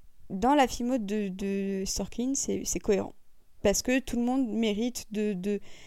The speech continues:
de, tout le monde a, a le droit à un second essai et, euh, et tout accuser dès le, dès le premier truc. Dans des cas comme celui-là, évidemment, parce que tout n'est pas comparable. Mais en l'occurrence, ici, oui, il a le,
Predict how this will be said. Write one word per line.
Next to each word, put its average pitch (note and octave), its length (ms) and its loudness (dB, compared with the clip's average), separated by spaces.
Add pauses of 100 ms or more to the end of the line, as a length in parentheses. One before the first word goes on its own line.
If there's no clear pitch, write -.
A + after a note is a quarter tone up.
(180)
de, F#3 480 -4
tout - 160 -2
le E4 60 6
monde F4+ 140 6
a, C4 160 10
a A#3+ 200 8
le A#3 40 4
droit C#4 200 6
à C#4 40 6
un C4 40 4
second B3 360 -2
essai D#4 580 4
et, A3+ 280 6
euh, G#3+ 240 6
et A#3 140 2
tout C#4+ 180 -2
accuser C#4+ 380 2
dès A3+ 100 0
le, G#3+ 200 -2 (300)
dès G#3+ 140 -2
le G#3+ 60 -2
premier A#3 400 -4
truc. D#4 320 -4 (400)
Dans C4+ 240 2
des B3+ 100 4
cas C4+ 180 4
comme A3+ 160 0
celui-là, G#3+ 460 0
évidemment, F#3+ 420 -4
parce - 120 -14
que - 80 -10
tout - 120 -10
n'est A#3 120 0
pas A#3+ 100 10
comparable. G#3+ 480 0 (380)
Mais A3 80 4
en A3 80 6
l'occurrence, A3+ 480 0
ici, C#4 240 2
oui, C#4 260 4
il G#3 80 2
a G3 80 2
le, F#3+ 80 -4